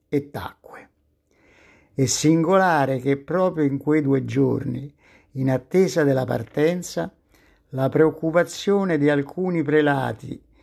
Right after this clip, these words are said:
di cui alcuni destinati ad altissimi profili, fu quella di difendere fra gli arrestati i soli ebrei cattolici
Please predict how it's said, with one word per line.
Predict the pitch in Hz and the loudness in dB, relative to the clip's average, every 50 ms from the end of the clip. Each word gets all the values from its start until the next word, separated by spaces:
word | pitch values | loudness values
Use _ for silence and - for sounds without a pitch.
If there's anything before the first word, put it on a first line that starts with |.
| _ _ _ | _ _ _
di | - 123 123 135 | -10 -4 -4 -2
cui | 127 123 156 175 180 170 160 | -2 0 0 2 2 4 4
alcuni | 151 147 139 139 - 170 175 175 165 151 | 4 2 0 -2 -2 -4 -2 0 2 2
destinati | 139 139 131 127 - - - 139 139 156 156 156 151 143 135 | 2 2 2 0 -4 -2 0 0 2 2 0 0 -2 0 0
ad | 135 131 120 | -2 0 0
altissimi | 127 123 123 - - 170 175 147 - - 156 147 139 131 120 | -2 -4 -4 -6 -6 -6 -6 -6 -6 -2 0 0 0 0 0
profili, | 113 117 117 110 - - 147 156 175 180 185 185 180 - _ _ _ _ _ - - - _ _ | -2 -6 -6 -6 -2 -2 -2 0 0 0 -2 -4 -4 -6 _ _ _ _ _ -20 -20 -20 _ _
fu | _ - - - 143 139 139 - | _ -10 -4 -2 -2 -2 -2 -2
quella | - - 190 190 190 180 165 151 | 2 4 6 6 6 4 2 0
di | 143 139 139 | 2 0 0
difendere | 127 139 139 139 143 170 170 175 170 165 156 143 143 147 143 135 131 131 123 | 2 2 0 0 0 0 0 0 0 0 0 0 2 2 2 0 0 -2 -4
fra | 117 139 131 131 127 | -6 -6 -4 -2 -2
gli | 127 127 131 | 0 0 0
arrestati | 131 120 123 120 113 - - - 156 160 170 180 170 - 175 165 165 - _ _ _ _ _ _ _ - | 0 0 -2 -4 -4 -6 -6 -2 0 0 0 0 -2 -4 -6 -6 -8 -12 _ _ _ _ _ _ _ -6
i | 135 131 127 | -4 -4 -4
soli | 120 - 165 170 175 170 170 156 147 | -2 0 0 2 2 2 4 4 4
ebrei | 139 135 131 131 143 160 170 165 156 139 | 4 2 2 2 4 4 4 4 2 2
cattolici | 139 143 139 143 - - 135 117 107 101 110 113 110 - - - 147 147 | 0 -2 -2 -2 -4 -4 -2 -2 -2 -4 -8 -14 -14 -16 -20 -20 -20 -20